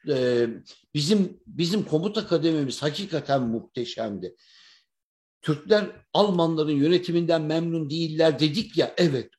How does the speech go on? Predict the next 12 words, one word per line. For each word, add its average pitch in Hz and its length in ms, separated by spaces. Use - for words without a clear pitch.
o 156 140
dediğim 160 460
biraz 160 300
da 180 40
örnekle 170 600
verdik. 180 320
Hatta 165 280
Mehmet 160 360
Akif'ten 165 600
Kudüs'ün 170 440
ele 165 160
geçirilmesi, 175 840